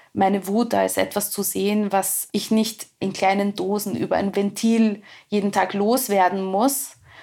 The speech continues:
sondern etwas, was ich eigentlich wie einen Garten pflege und aus dem ich mich jederzeit bedienen kann. Also Wut ist ja auch sowas wie Leidenschaft, ne?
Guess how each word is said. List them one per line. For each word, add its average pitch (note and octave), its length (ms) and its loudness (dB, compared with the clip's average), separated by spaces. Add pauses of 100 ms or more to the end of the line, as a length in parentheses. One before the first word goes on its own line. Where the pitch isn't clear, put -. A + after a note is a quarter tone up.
sondern G3 300 0
etwas, G3+ 560 -2
was F#3+ 360 2
ich F#3+ 480 -4
eigentlich F#3+ 480 -2
wie G#3 100 0
einen F#3+ 220 -2
Garten G#3 540 0
pflege A3 720 2 (760)
und G3+ 200 0
aus G3+ 180 0
dem G#3+ 200 2
ich G#3+ 120 -2
mich A3 180 0
jederzeit G3+ 760 2 (200)
bedienen A#3+ 480 4
kann. G#3+ 220 0
Also F#3+ 340 -2
Wut A#3+ 180 0
ist - 140 -4
ja - 80 0
auch G3 60 0
sowas G#3 320 -4
wie G#3 60 0
Leidenschaft, G3+ 840 0
ne? A3+ 200 -4